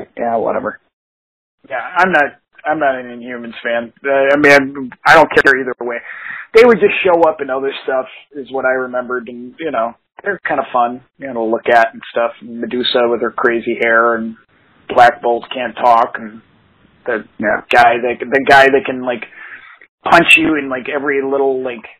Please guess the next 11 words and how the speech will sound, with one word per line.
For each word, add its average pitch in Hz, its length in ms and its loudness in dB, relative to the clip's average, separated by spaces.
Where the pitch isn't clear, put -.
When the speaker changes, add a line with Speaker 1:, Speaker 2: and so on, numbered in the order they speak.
Speaker 2:
secret 147 300 -6
spot 135 260 8
on 135 100 6
your 120 140 0
body, 131 420 2
so, 123 140 -4
like, 120 300 -10
you 123 160 -8
know, 113 180 -4
you, 113 420 -10
like, 113 220 -6